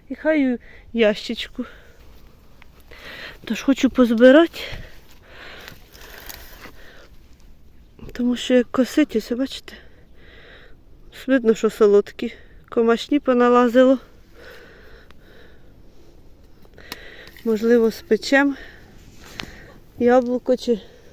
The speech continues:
якусь шарлотку. А так збирали да вивозили на гніт. Ті перші, вони не такі ще були стиглі. А ці вже смачні, їсти можна даже так.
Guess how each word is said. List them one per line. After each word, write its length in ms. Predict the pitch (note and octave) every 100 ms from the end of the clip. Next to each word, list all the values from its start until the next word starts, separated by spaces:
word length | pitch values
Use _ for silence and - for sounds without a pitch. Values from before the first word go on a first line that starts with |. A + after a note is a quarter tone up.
| - - - - - - - -
якусь 380 | A#3 - A#3+ -
шарлотку. 640 | A#3 G#3+ A#3 C#4+ - C#4+ - - - - - - - - - - - - - - - - - -
А 60 |
так 440 | A3 B3+ B3 - - - - - - - -
збирали 600 | A#3 G#3 A#3 A#3+ C4+ B3+ G#3+
да 120 | A3
вивозили 540 | A3 A3 B3+ A#3+ A#3
на 140 | A3+ A3+
гніт. 320 | G#3 G#3 G3+
Ті 280 | - G3+ G#3
перші, 460 | - G#3 G3+ -
вони 140 | G#3+ G#3
не 120 | G#3+
такі 320 | A3+ G#3+ E4+
ще 180 | - A#3
були 280 | G#3 G#3+ G#3
стиглі. 520 | - G#3+ G#3+ G#3 A3 - - - -
А 100 | F4
ці 200 | - G#4+
вже 160 | D#4
смачні, 500 | D4+ E4 - A3 A3+
їсти 300 | C4+ E4 C#4
можна 340 | A#3 B3 A#3+ A#3
даже 300 | A#3+ A#3 A3+
так. 340 | A#3 A3+ -